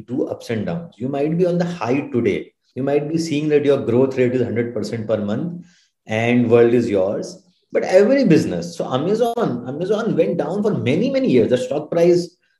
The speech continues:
just crashed for many, many years and it went nowhere.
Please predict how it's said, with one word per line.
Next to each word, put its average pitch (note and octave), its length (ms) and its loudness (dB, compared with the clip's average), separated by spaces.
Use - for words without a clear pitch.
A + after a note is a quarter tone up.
just - 360 2
crashed D#3 500 -2
for - 300 -2
many, D#3 340 0
many A#3 200 0
years G#2+ 260 4
and B2+ 100 0
it C3+ 80 -6
went E3+ 180 4
nowhere. A#2+ 540 0